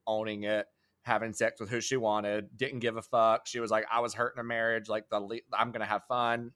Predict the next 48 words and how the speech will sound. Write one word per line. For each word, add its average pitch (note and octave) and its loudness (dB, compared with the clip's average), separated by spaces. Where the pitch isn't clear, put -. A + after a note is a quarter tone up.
And D3+ 2
she - 0
was E3 2
like, D3+ 6
"And D3+ 0
I C#3+ 8
did C#3+ 2
it D3 6
all D#3 10
wrong, C3+ 6
and G2+ -12
who C3+ 0
cares?" C#3+ 2
Wrong C#3+ 8
is F3+ 4
okay. C3 4
Like, C3 2
if C#3 2
you D3+ 0
know C#3+ 8
that C#3+ 4
you're B2 2
wrong A#2 4
and A#2 -2
you A#2 0
admit B2+ 0
that C3+ -6
you're A#2+ -2
wrong A2 2
and G#2 -8
you G#2+ -6
try B2 4
to A#2 -4
do G#2 -4
better, G#2 0
I F#2+ -4
think G2 -12
that's F2+ -6
okay, F2+ -6
you B2 -6
know? G#2+ 0
So B2 4
I C#3 8
think E3+ -2
that C#3+ 0
Brandi B2+ 0
was A#2+ -4
just, A2 -6